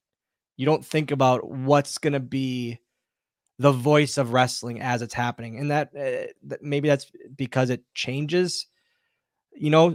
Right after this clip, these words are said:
frequently at times, but man, it is, it's special to think back on. Like, that's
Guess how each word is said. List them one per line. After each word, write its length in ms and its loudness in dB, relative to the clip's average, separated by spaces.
frequently 500 2
at 120 4
times, 460 0
but 80 -6
man, 320 2
it 100 -4
is, 100 -4
it's 200 -4
special 460 2
to 100 -6
think 320 -6
back 320 -2
on. 240 -2
Like, 180 -10
that's 480 0